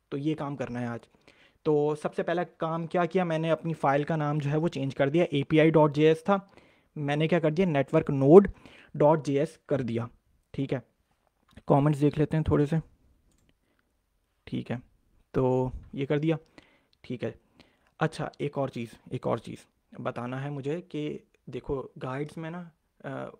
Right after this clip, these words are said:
पुराने मेरे जो लेक्चर नंबर थर्टीन, फ़ोर्टीन and फ़िफ़्टीन है, उसे अपलोड करने में इशू आ रहा है। तो सिंपल सॉल्यूशन क्या है इसका कि आप, अ, प्राइवेट ग्रुप में गए हमारे और उसमें जाके मेंबर्स में जाके मेरा नाम जो है वो सर्च किया, तो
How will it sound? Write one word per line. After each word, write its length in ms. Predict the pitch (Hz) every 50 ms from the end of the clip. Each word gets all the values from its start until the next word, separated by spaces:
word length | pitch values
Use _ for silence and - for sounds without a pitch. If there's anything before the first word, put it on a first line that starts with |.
| _ _ -
पुराने 300 | 143 135 131 131 139 143
मेरे 180 | 143 139 135
जो 100 | - 143
लेक्चर 280 | 135 131 127 - - 143
नंबर 180 | 143 139 139 139
थर्टीन, 320 | - 139 131 - 151 151
फ़ोर्टीन 400 | 147 - 135 131 139 139 147 147
and 140 | 147 139 -
फ़िफ़्टीन 320 | 139 123 - - 156 147 156
है, 120 | 180 185 - _ _ - - _ _ _ -
उसे 220 | 139 - - 160 160
अपलोड 300 | 147 - - 147 143 -
करने 260 | - 135 135 135 139
में 120 | 156 170
इशू 220 | - 147 - 151 143
आ 120 | 123 120
रहा 200 | 113 123 120 120
है। 120 | 113 110 - _ _ _ _ _ _
तो 300 | 175 175 175 - - _ _
सिंपल 360 | - - 165 156 - 190 180
सॉल्यूशन 420 | 175 - 160 151 151 - 175 165
क्या 160 | 156 151 139 127
है 160 | 131 156 156
इसका 240 | 147 - - 165 196 - - _ _ _ _ _ _ _ _ _ _
कि 160 | 160 156 151 - - _ _ _ - -
आप, 280 | 139 139 143 - _ -
अ, 60 | - - _ _ _ _ _ _ _ _
प्राइवेट 800 | - 131 131 131 131 123 123 127 - _ _ 139 123 123 131 139 139
ग्रुप 180 | - 147 147
में 120 | 151 151 127
गए 120 | 131 127 135
हमारे 420 | 143 160 165 170 175 196 202 - - _ -
और 240 | 139 143 143 147 139
उसमें 300 | - - - - 165 160
जाके 300 | 147 135 139 - - 175
मेंबर्स 460 | 151 139 139 131 139 156 165 160 -
में 80 | 175 165
जाके 260 | 135 131 127 - 180
मेरा 300 | 170 151 147 147 147 156
नाम 220 | 156 156 151 151 151
जो 120 | 143 147
है 60 | 151
वो 120 | 151 160 156
सर्च 240 | - 143 139 - -
किया, 200 | 156 165 185 185
तो 300 | 185 180 175 180 185